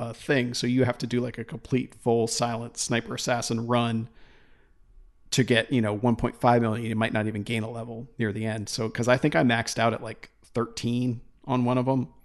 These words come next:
So I've still got, like, seven levels I'd have to grind out, but I just don't feel like doing that. But the multiplayer, whichever character you've chosen, is what unlocks for it. So,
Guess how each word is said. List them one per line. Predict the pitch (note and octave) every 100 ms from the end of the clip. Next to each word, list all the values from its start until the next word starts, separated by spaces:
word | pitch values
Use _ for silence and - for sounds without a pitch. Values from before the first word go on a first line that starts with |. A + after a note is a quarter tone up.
| _ - - _ -
So | - A2+
I've | A#2
still | - B2
got, | A#2 G#2+
like, | A2+
seven | - C3+ A2+ G#2+
levels | A2 A2 A2+ A2
I'd | A2+
have | G2+ -
to |
grind | A#2 A#2 A2+ A2
out, | A2+ A2+
but | G#2+
I | A2
just | A2 -
don't | A#2+ -
feel | A#2+
like | A2 -
doing | A#2+ A#2
that. | A#2 A#2 - - - - - _
But | C3 A#2+ -
the | - -
multiplayer, | B2+ - E3+ - A#2+ A2 A#2 A#2+
whichever | B2 - C#3 C3
character | B2+ - C#3+ - B2
you've | A2
chosen, | - - B2 C3 D#3+ E3 E3 _ _ _ _ _ _ _ _ _
is | C3+ A2
what | A#2+
unlocks | A2 G#2 G#2+ A2+ -
for | - - A2
it. | - - _ _
So, | - C3+ G#2+ G#2 G#2